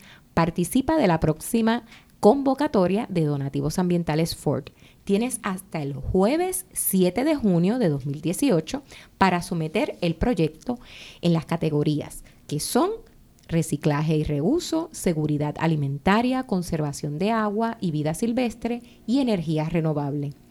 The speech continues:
Se repartirán cuarenta mil dólares entre los proyectos seleccionados por el jurado. Visita el sitio donativosambientalesfordpr punto com para todos los detalles, reglas y condiciones, y de una vez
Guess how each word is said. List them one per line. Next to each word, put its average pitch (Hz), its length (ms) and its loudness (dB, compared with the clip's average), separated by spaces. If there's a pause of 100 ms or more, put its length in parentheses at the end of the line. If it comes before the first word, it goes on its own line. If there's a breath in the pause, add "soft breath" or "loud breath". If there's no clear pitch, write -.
(220 loud breath)
Se - 160 -2
repartirán 170 640 0 (180)
cuarenta 160 640 2
mil 208 260 0
dólares 220 600 0
entre 285 320 -2
los 196 140 2
proyectos 156 500 0
seleccionados 180 720 -2
por 151 240 -4
el 139 100 -6
jurado. 139 440 -4 (600 loud breath)
Visita 156 460 0
el 220 80 2
sitio 220 560 0
donativosambientalesfordpr 175 2250 0 (140)
punto 160 420 -2
com 147 220 -6 (400 loud breath)
para 151 240 0
todos 143 240 -4
los 151 160 -2
detalles, 254 720 -2
reglas 233 560 0
y 180 80 -8
condiciones, 196 800 -4 (260 loud breath)
y - 80 -4
de 247 80 2
una 320 160 0
vez 359 300 -2